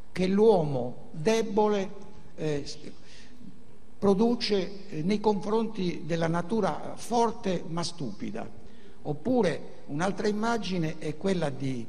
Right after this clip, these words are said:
eh, di Ulisse, di Odisseo, eh, l'eroe dell'astuzia per eccellenza, che acceca, eh,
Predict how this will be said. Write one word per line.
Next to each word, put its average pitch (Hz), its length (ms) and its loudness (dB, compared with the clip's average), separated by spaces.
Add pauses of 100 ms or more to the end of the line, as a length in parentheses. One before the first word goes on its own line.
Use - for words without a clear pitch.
(340)
eh, 117 160 -6
di 135 140 0
Ulisse, 202 760 0 (260)
di 131 180 -2
Odisseo, 190 640 0 (340)
eh, - 60 -6 (440)
l'eroe 135 480 2
dell'astuzia 120 760 -2
per 156 160 -4
eccellenza, 190 1000 -2 (460)
che 185 540 0
acceca, 185 920 0 (360)
eh, 143 300 0